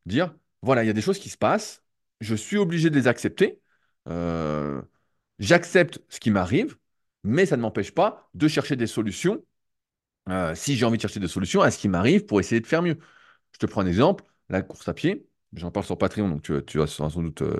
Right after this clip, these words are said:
écouter, j'en ai parlé ce matin. Euh, voilà, bref, sur le podcast privé, tu vois, chaque fois que je cours, il m'arrive toujours des galères. Pourtant, j'ai l'impression de faire les choses correctement, de faire plein de, plein de trucs.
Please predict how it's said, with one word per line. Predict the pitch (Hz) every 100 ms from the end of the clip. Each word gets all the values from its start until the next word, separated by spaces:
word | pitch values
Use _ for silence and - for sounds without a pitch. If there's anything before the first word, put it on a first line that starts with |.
| -
écouter, | - - 208
j'en | 269 82
ai | 80
parlé | 82
ce | 78 85
matin. | 85 131 - - - - _ -
Euh, | 73 67 60 55 52
voilà, | 78 65
bref, | 65 58 90
sur | 78
le |
podcast | 87 90
privé, | - 135 226 - -
tu | - -
vois, |
chaque | 104 117
fois |
que | 95
je | 90
cours, | 190 226 120
il | 101
m'arrive | 87 95
toujours | 107 127
des | 117
galères. | 156 190 123 _ _
Pourtant, | - 87 123
j'ai | 117
l'impression | 90 104
de | 92
faire |
les | 87
choses | 90
correctement, | - 80 82 107
de | 135
faire | 87
plein | 87
de, | 80 -
plein | 101
de | 85
trucs. | - 139 160